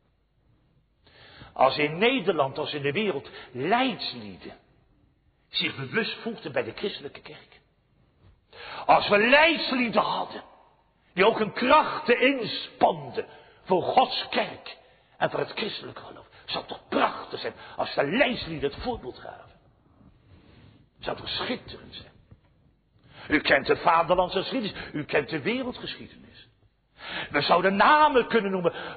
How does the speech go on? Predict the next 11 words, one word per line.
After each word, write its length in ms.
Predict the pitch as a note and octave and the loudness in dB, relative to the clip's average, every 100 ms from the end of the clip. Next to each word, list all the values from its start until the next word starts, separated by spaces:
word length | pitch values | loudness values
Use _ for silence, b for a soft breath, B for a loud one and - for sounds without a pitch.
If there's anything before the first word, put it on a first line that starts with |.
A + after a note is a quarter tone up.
| - | -2
van 320 | - E3 D#3 - - - - | 2 2 2 -10 -14 -20 -12
leidslieden 880 | A#2 A#3+ E4+ C#4 - D3+ F#2+ - - _ _ _ _ _ _ _ _ _ _ _ _ _ | 0 2 2 0 -6 -10 -14 -16 -20 _ _ _ _ _ _ _ _ _ _ _ _ _
die 160 | B2+ B2+ | -10 -10
voorop 760 | - B3+ E4 E4 D#4+ A3 G3+ - | 2 6 8 8 6 4 2 -2
gingen 500 | - C4 G3+ C#3+ D#3 | 0 0 0 -6 -6
in 140 | C3 | -6
het 180 | B2 - | -8 -6
beleiden 500 | A#2+ C3 A3 F#3+ E3 | -4 0 -2 -2 -6
van 120 | D3+ | -8
hun 100 | B2+ | -8
geloof. 360 | D3 D3+ A2 | -10 -10 -12